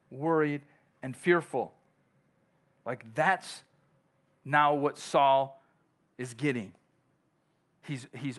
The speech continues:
opened himself up because of his, his, his diso-, and,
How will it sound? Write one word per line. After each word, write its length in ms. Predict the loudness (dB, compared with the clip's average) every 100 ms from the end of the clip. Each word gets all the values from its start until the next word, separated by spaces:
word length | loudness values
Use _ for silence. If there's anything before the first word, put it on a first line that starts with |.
| -2
opened 340 | -2 0 -2
himself 520 | 0 -4 -4 -4 -2 0
up 240 | -2 -4
because 340 | -14 -10 -10
of 80 | -8
his, 160 | -10 -12 -18 _ _
his, 280 | -6 -6 -6 -14
his 280 | -10 -10 -12 -8
diso-, 340 | -6 -4 -4
and, 220 | -4 -6